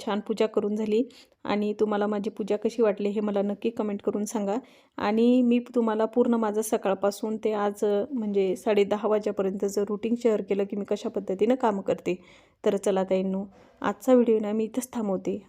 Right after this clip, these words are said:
I hope तुम्हाला माझा आजचा व्हिडिओ आवडला असेल. व्हिडिओ आवडला असेल ना, व्हिडिओला जरूर लाईक करा.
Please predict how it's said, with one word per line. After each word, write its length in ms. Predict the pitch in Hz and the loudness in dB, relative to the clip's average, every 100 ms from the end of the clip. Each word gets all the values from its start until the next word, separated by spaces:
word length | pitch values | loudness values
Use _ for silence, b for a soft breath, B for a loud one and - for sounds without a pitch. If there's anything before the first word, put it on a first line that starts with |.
| - | -2
I 160 | 208 | 0
hope 260 | 208 220 226 | 2 0 0
तुम्हाला 240 | 214 208 | -2 -2
माझा 300 | 208 208 214 | -2 -4 -4
आजचा 220 | 208 - | -6 -2
व्हिडिओ 220 | 208 214 208 | 0 2 2
आवडला 300 | 196 180 180 | 2 0 -2
असेल. 260 | 180 196 | -4 -4
व्हिडिओ 260 | 196 202 214 | 0 2 4
आवडला 280 | 208 185 190 | 4 2 0
असेल 200 | - 202 | -2 -4
ना, 100 | 208 | -2
व्हिडिओला 400 | 202 226 226 233 | 4 6 6 2
जरूर 280 | 214 202 | 0 -2
लाईक 240 | 220 208 208 | 0 -2 0
करा. 180 | 214 208 | -2 -2